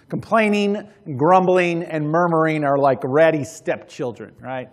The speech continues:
All those three. They just, uh, like, are all related. None of them good. And people, uh, you know, people complain about all kinds of things. Uh, did a little search on the top ten things that people complain about. Uh, here they are.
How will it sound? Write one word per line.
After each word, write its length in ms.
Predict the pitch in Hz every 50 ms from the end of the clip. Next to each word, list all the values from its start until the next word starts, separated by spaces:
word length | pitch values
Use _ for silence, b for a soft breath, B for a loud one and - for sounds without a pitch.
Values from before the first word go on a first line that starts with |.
| _ _
All 200 | 127 131 131 123
those 180 | 120 113 - - -
three. 160 | 107 - - _ _ _ _ _
They 80 | - 123
just, 220 | 120 127 - -
uh, 240 | 143 131 120 117 113
like, 180 | 113 120 117 143
are 60 | 147
all 240 | 170 180 185 185 175
related. 560 | 170 156 156 151 143 135 123 110 98 - - - _ _ _ _ _ _ _
None 260 | - 139 156 175 160
of 60 | 156
them 180 | 139 143 127 123
good. 260 | 110 123 110 98 - - _ _ _ _ _ _ _ _ _ b b b b b b b b b b -
And 140 | 196 -
people, 380 | - 254 330 339 311 277 254 220
uh, 240 | 202 202 190 185 175
you 100 | 208 208
know, 100 | 208 196
people 260 | 208 240 285 269 -
complain 400 | - 233 226 - - 233 220 208
about 380 | 190 180 185 180 175 175 - -
all 180 | 190 190 190 180
kinds 420 | 185 - - 185 180 175 170 139
of 140 | 165 143 -
things. 460 | - 175 165 143 127 113 104 - -
Uh, 320 | 147 135 131 131 127 113 110 107 b b b b b b b b b _
did 120 | - 175 170
a 40 | 165
little 300 | 170 165 156 147 143 -
search 440 | - - - 190 180 156 - - 175
on 360 | 160 156 156 147 147 160 - -
the 140 | 143 156 160
top 380 | - - 208 226 233 226 -
ten 220 | - 220 220 208 170
things 320 | - 196 190 185 151 -
that 100 | 185 -
people 260 | - 180 160 - 175
complain 460 | - - 175 143 - - 180 170 170
about. 600 | 156 127 113 131 113 104 - - - - _ _ _ _ _ _ _ _ b b b b b b b b b _
Uh, 200 | - 139 139 143
here 180 | 151 156 180 160
they 140 | 165 156
are. 280 | 139 123 101 98 - -